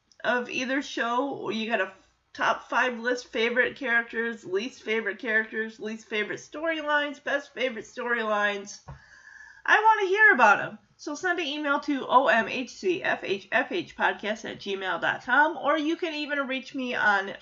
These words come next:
Facebook and just, you know, send me a message. All right, let's jump into Joey's place.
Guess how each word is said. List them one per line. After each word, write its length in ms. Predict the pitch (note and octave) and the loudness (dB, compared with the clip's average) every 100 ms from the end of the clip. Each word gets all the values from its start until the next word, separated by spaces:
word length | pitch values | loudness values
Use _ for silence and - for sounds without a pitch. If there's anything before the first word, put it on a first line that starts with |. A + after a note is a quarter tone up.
| - | -8
Facebook 640 | C4 C#4 - C#4 C4+ C4+ - - - - - | -4 -4 -6 0 0 0 -8 -20 -20 -20 -12
and 160 | B3+ C4+ | -8 -4
just, 360 | C#4 C4+ - | -4 -6 -14
you 100 | G3+ | -6
know, 300 | C#4+ C#4 C#4 - _ _ _ - - | -2 -2 -4 -12 _ _ _ -16 -16
send 280 | - C4+ B3+ | -4 0 0
me 140 | D4 | 0
a 40 | D4 | 0
message. 720 | D#4+ D#4+ F#3+ D#3+ E3 - - _ _ _ _ _ _ _ _ _ - - - | 0 -2 -8 -8 -12 -20 -20 _ _ _ _ _ _ _ _ _ -20 -20 0
All 120 | - | 10
right, 360 | G4 A4 F#3 - - | 10 10 4 -2 -4
let's 320 | C4+ F4 - C#4+ - | 0 0 -2 -14 0
jump 320 | D4 D#4+ - | 4 4 2
into 880 | - C#4 D#4 C#4+ - D4 D#4 D#4 B3+ | -2 0 0 -4 -6 -4 -2 -4 -6
Joey's 600 | G#3 F#3 G3+ D#4+ E4+ F#3+ | -10 -2 0 2 2 -2
place. 720 | - - D2 - G#3+ - - | -8 -8 -6 -10 -14 -20 -20